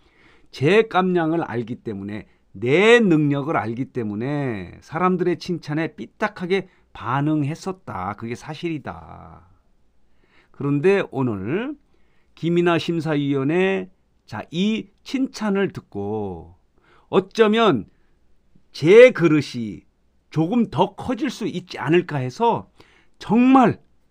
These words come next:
김이나 심사위원의 칭찬에 감사한 마음이다.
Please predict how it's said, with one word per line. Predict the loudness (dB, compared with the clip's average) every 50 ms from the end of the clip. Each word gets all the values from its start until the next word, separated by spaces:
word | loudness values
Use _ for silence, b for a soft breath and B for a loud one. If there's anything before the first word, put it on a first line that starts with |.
| _ _ _ _ _ _ _ _ _ _ _ _ _ _ _ _
김이나 | _ _ -2 0 0 2 2 2 0 -2 -2 -6 _ _ _ _ _ _ _
심사위원의 | -8 -4 -4 -4 -2 -4 -4 -4 -4 -6 -6 -4 -4 -4 -6 -6 -8 -14 _ _ _ _ _
칭찬에 | -6 -6 -6 -6 -4 -8 -10 -8 -6 -4 -4 -4 -6 -8 -12 _ _ _ _ _ _ _ _ _ _ _ _ _
감사한 | -18 -12 -2 2 4 6 6 6 6 4 4 4 4 4 4
마음이다. | 2 2 0 0 -2 -2 -4 -4 -4 -6 -6 -8 -8 -12